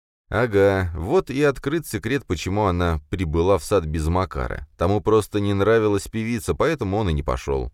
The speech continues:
Ну что же, это его дело. У Михаила больше шансов понравиться Ирине. «Мы вообще любим всяких артистов, певцов и музыкантов», — ответил я, когда пауза слегка подзатянулась.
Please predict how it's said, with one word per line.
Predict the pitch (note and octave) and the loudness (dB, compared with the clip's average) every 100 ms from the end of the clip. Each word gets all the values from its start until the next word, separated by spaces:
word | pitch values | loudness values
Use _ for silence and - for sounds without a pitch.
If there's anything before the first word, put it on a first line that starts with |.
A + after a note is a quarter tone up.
| _ _ _ | _ _ _
Ну | F#2 | -6
что | - C#2+ | -2 -2
же, | A#1 G#1 - - | -2 -6 -12 -6
это | F#2 - | -4 -2
его | E2 D2 D2+ | 0 0 0
дело. | C#2 G1+ - - | 0 -4 -8 -10
У | - | -6
Михаила | C#3 F#3+ G3+ D#3+ | -4 0 0 0
больше | B2+ E3+ - | 0 -2 -4
шансов | G2+ C#3 B2+ A2 - | -2 -2 -2 -6 -2
понравиться | A2+ A2 D#2+ D2 G2 | 0 2 0 -2 -4
Ирине. | F2 B1 G#1 - - _ _ _ _ _ _ | -4 -6 -8 -12 -16 _ _ _ _ _ _
«Мы | - G2 | 0 4
вообще | B2 B2+ - C#3+ | 6 4 2 0
любим | C#3 C3 A#2 | 0 0 -2
всяких | - G3 - - | 0 0 0 2
артистов, | B2+ - F2 - G2+ - | 2 2 -6 -6 -10 -4
певцов | D#3 C#3+ - C#3 D3 | -2 -2 2 2 2
и | F#2 | 0
музыкантов», — | F2+ D#2 E2 G2 A2+ D#2 - - | 0 0 2 2 2 -4 -8 -8
ответил | D#2+ E2 D2+ C2+ | -4 -4 -4 -4
я, | E2+ G#2 | -2 -2
когда | C#2 C2+ B1+ | -2 -4 -2
пауза | E2+ F2 C#2+ | 0 0 -2
слегка | C#2 D2 C#2+ - D#2+ | -6 -4 -6 -4 -4
подзатянулась. | - C#2+ D2+ - D#2 B1+ G1+ G1+ - | -2 -4 -4 -2 -2 -2 -6 -10 -14